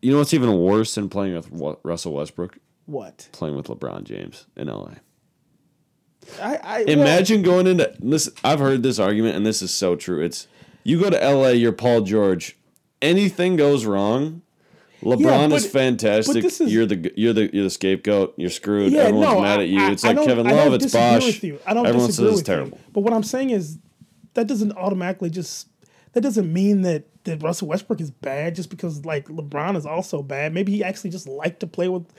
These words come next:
Speaker 2: Russell Westbrook. You, you, like, I would really think that Russell Westbrook would be a great teammate.
Speaker 1: I don't know, man.
Speaker 2: Dude, he, he wouldn't
Speaker 1: He's,
Speaker 2: let
Speaker 1: okay, he'd probably be fun to have on your team, except for I, he over dribbles. I don't know. I don't know.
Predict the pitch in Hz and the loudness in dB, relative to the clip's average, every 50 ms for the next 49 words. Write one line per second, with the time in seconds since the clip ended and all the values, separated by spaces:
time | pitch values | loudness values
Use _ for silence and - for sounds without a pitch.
0 | - _ _ _ 175 185 185 - 196 196 202 208 208 - 185 143 139 - _ _ | -20 _ _ _ -4 -2 -2 -2 -4 -2 -2 -4 -6 -8 -12 -12 -12 -14 _ _
1 | - _ - _ _ _ _ _ _ _ _ _ - _ - 240 262 214 220 226 | -20 _ -20 _ _ _ _ _ _ _ _ _ -8 _ 0 0 2 0 -4 -8
2 | - - - - 214 208 196 170 - - - 233 302 330 311 247 247 254 240 202 | -8 -10 -8 -2 0 0 0 0 -4 -4 -2 0 0 0 0 0 2 2 0 0
3 | - - 208 202 208 - 165 143 143 170 185 - 202 175 170 185 - - 180 160 | 0 0 -2 -2 0 -4 -6 -4 -2 -4 -4 -4 -4 -4 -4 -4 -4 -8 -12 -10
4 | 160 156 156 156 147 139 147 143 - 151 151 175 165 _ - - 175 165 156 143 | -10 -10 -10 -10 -10 -10 -12 -14 -10 -8 -8 -8 -8 _ -12 -8 -8 -6 -6 -8
5 | 131 117 - _ _ _ _ _ _ _ _ _ _ _ - - 127 151 151 120 | -12 -16 -20 _ _ _ _ _ _ _ _ _ _ _ -16 -12 -6 -4 -2 0
6 | 104 101 98 92 87 - 240 220 190 175 277 - - - 240 269 311 311 330 269 | 0 2 2 2 2 4 4 4 4 2 0 -2 -2 -4 -2 -2 0 0 0 2
7 | 254 247 220 - 160 147 139 170 127 117 139 160 127 - - 160 147 156 156 156 | 2 2 2 2 0 2 2 2 2 2 2 0 -2 0 0 2 2 2 2 0
8 | 151 147 - 131 123 120 123 117 113 110 110 92 - 78 92 95 95 98 95 92 | -2 0 0 0 2 2 2 2 4 2 2 2 2 0 2 2 2 2 2 2
9 | 90 90 90 90 85 - - 85 85 87 92 92 - - 120 - - 190 180 185 | 2 2 0 0 -2 -4 -6 -2 -2 0 -2 -2 -2 -4 -4 -2 -2 -2 0 0
10 | 156 95 151 160 - - 151 180 165 147 156 135 131 113 87 113 120 123 117 123 | 0 2 0 0 -2 -4 -2 0 2 2 2 2 0 0 2 2 2 2 2 2
11 | 120 120 117 110 107 - - 92 98 92 82 76 69 - - - - 101 131 135 | 2 2 2 0 -2 -4 -4 -4 -2 -2 -4 -6 -8 -10 -14 -8 -2 0 2 2
12 | 120 107 90 76 | 4 2 0 -2